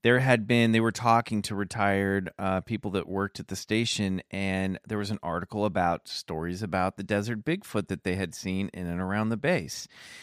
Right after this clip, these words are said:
So, and that's the only quote-unquote official acknowledgement that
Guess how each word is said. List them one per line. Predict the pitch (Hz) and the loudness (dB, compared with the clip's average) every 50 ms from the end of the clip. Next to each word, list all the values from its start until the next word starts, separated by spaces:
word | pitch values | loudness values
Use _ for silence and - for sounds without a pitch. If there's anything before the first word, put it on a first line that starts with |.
| - - _ | -20 -20 _
So, | - - - 131 127 127 127 127 127 127 127 - - | -6 2 6 8 10 10 10 10 10 8 6 4 2
and | 127 127 123 | 2 4 6
that's | 127 135 131 - - | 6 6 4 4 0
the | 135 131 - _ | -6 -6 -4 _
only | - 135 151 151 151 151 147 147 143 139 123 | 0 2 2 4 4 4 4 4 4 2 0
quote-unquote | - - - 127 127 131 123 - - 123 127 - _ | 0 2 4 4 6 4 2 2 4 4 4 2 _
official | - 107 - - - 110 113 - - 123 117 | -2 -2 -2 -2 -2 -2 0 0 0 0 0
acknowledgement | 117 98 104 101 101 113 123 131 131 - 135 135 135 135 127 - | 0 2 2 4 4 6 4 4 2 0 0 0 0 0 0 0
that | 110 107 104 - | 0 0 0 -2